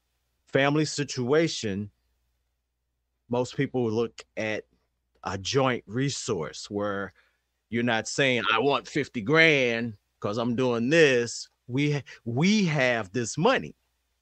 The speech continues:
as opposed to mine, hers, his, hers. You know, that's,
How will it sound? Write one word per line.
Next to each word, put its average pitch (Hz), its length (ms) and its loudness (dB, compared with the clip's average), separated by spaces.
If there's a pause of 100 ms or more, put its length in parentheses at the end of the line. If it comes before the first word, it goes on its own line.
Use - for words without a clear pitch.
(560)
as 131 180 -2
opposed 131 460 0
to 120 100 -4
mine, 120 600 0 (760)
hers, 110 640 -4
his, 123 260 -6
hers. 98 420 -6
You 110 60 -8
know, 107 220 -4
that's, 113 240 -6